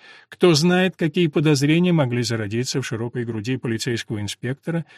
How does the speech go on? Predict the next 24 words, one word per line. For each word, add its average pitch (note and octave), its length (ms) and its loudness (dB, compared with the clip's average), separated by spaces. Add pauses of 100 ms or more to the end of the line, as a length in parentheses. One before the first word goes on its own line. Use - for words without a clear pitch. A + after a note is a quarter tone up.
(200)
или G3+ 140 2
прятаться E3+ 560 -2
за C#3+ 160 2
вежливой C#3 400 0
невозмутимостью B2+ 800 -4
его C#3 100 -2
лица? D3+ 380 -8 (760)
Однако A#3+ 360 4
случилось A3 580 4
так, A3 240 0
что - 200 -2
на C#3+ 120 2
дознании E3 640 2 (140)
явился C3+ 540 0
совершенно F3 640 -2
неожиданный C3 640 -2
спаситель. - 720 -10 (460)
Спаситель G3 600 2
в F3 60 4
лице F#3 380 4 (100)
Артура D#3+ 720 2 (120)
Миддлхэма, G#2+ 920 -2
импортёра C3+ 560 -2
чая F#3 360 0